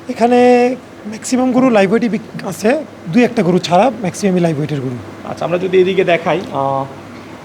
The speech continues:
Speaker 2: এই যে শুরুতে যে গরুটা দেখতে পাচ্ছি, আহ,
Speaker 1: ওটা ঠিকায় বিক্রি হবে।
Speaker 2: ঠিকাতে বিক্রি
Speaker 1: জি।
Speaker 2: হবে। আচ্ছা।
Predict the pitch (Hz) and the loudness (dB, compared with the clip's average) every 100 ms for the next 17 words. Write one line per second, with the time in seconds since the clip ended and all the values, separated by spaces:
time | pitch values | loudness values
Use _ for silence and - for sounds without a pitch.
0 | - - 160 156 160 185 185 185 175 170 | -20 -10 -6 -6 -2 -2 0 0 2 2
1 | 170 160 160 160 156 226 330 180 185 147 | 0 0 2 2 0 -2 -6 -8 -4 0
2 | 135 143 247 254 247 247 - 262 269 - | 2 2 -2 -4 -4 -6 -8 -4 -2 -2
3 | 214 147 127 104 - 214 185 185 156 147 | -2 -2 -4 -8 -6 -2 -2 -2 -4 -2
4 | 160 139 - - - - - - - | -2 -2 -8 -20 -20 -12 -8 -8 -10